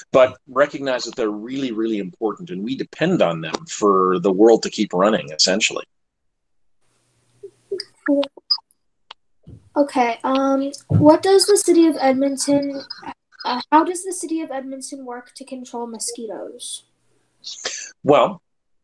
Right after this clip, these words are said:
Speaker 1: uh, as I mentioned earlier, uh, my lab, um, various other coworkers of mine, we go out to monitor,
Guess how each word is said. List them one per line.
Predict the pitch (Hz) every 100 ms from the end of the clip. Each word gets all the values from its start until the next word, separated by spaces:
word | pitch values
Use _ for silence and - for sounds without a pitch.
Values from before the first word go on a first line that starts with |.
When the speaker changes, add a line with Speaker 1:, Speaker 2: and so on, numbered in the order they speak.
| _ -
Speaker 1:
uh, | 123 -
as | 135 -
I |
mentioned | 147 139 135 139
earlier, | 127 131 98 82 - - _
uh, | 113 117 113
my | 120 120
lab, | 147 127 120 135 - _ _ 113
um, | 110 107 101 104 - _ _
various | 95 90 107 101 98 -
other | 101 98 92
coworkers | - 120 110 107 104
of | 98
mine, | 92 98 - - _
we | 151
go | 202 208
out | 160
to | -
monitor, | 117 107 110 127 127 117 117